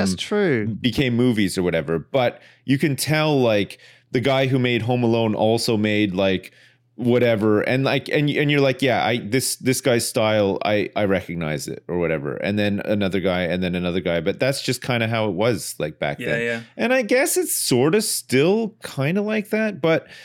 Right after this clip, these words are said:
Speaker 2: there's, there's much more, um,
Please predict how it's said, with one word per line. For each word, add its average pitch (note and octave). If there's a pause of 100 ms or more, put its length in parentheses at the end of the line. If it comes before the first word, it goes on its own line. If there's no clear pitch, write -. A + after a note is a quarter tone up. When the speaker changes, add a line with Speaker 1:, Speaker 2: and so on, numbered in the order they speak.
(300)
Speaker 2:
there's, D#3
there's D3
much D#3+
more, F3+ (460)
um, G2